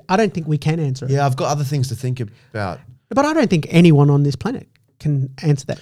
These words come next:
Speaker 1: truthfully.
Speaker 2: Which is why everyone should be agnostic.
Speaker 1: Yeah.
Speaker 2: You know, even
Speaker 1: Well,
Speaker 2: like
Speaker 1: it leaves yourself a bit open to sort of go
Speaker 2: Just
Speaker 1: and to read more.
Speaker 2: Yeah, man. Imagine if, you know, and to read more.
Speaker 1: Well, I,
Speaker 2: Yeah,
Speaker 1: I,
Speaker 2: I think that's true as
Speaker 1: I
Speaker 2: well.
Speaker 1: quote the Quran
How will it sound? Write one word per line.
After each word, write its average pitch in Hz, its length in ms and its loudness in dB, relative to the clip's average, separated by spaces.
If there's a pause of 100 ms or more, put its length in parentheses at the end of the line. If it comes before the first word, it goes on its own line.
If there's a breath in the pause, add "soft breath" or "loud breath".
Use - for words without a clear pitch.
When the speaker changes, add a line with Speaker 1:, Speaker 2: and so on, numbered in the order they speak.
Speaker 1:
truthfully. 143 340 -2
Speaker 2:
Which - 80 -4
is 107 80 -4
why 110 180 2
everyone 107 280 0
should 107 140 -10
be 110 100 -2
agnostic. 104 480 -8 (160)
Speaker 1:
Yeah. 123 180 -4
Speaker 2:
You 95 80 -10
know, 87 120 -6 (260 loud breath)
even 135 300 -2
Speaker 1:
Well, - 140 2
Speaker 2:
like - 160 -4
Speaker 1:
it - 80 -20
leaves 302 280 -8
yourself 180 460 -8
a - 20 -12
bit 135 180 -8
open 131 380 -8
to 143 120 -10
sort 135 180 -8
of 135 80 -8
go 127 280 -6 (180)
Speaker 2:
Just 339 240 -6
Speaker 1:
and 226 140 2
to 202 120 0
read 202 340 -2
more. 127 260 -8
Speaker 2:
Yeah, - 180 -12
man. 113 260 -4
Imagine 180 360 -4
if, 160 260 -6
you 180 80 -10
know, 85 200 -8 (380)
and 127 160 -2
to 113 80 -6
read 92 160 -6
more. 73 180 -16 (880 loud breath)
Speaker 1:
Well, 277 240 2
I, 247 120 4
Speaker 2:
Yeah, 110 260 -2
Speaker 1:
I, 180 140 6
Speaker 2:
I 151 60 2
think 110 180 -6
that's 82 200 -10
true 85 320 -10
as - 60 -16
Speaker 1:
I 208 80 2
Speaker 2:
well. 87 140 -6
Speaker 1:
quote 165 360 0 (200)
the - 80 -16
Quran 151 540 -2